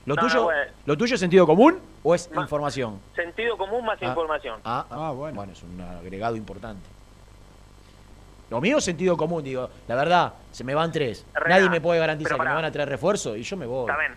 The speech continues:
Speaker 2: lo tuyo es sentido común y si querés agregale, eh, a vos que, que, que entendés un poco de esto, que trabajaste
Speaker 1: <laughs>
Speaker 2: tanto,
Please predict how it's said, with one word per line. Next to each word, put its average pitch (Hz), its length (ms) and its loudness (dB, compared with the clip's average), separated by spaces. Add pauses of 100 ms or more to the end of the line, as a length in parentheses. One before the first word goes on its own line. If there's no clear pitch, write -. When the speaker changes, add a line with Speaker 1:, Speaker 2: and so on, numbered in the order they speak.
Speaker 2:
lo 143 100 -4
tuyo 180 180 -4
es 156 60 -2
sentido 151 280 -2
común 175 360 -2 (260)
y 294 140 -6
si 143 160 -8
querés 160 300 -4
agregale, 143 680 -2 (420)
eh, 120 440 0
a 123 60 0
vos 151 200 -4 (520)
que, 123 180 -6
que, 127 180 -4
que - 80 -6
entendés 131 400 -4
un 135 80 -10
poco 143 220 -4
de 156 120 0
esto, 156 120 -6
que 117 80 -6
trabajaste 151 400 2
Speaker 1:
<laughs> - 20 -14
Speaker 2:
tanto, 139 480 -4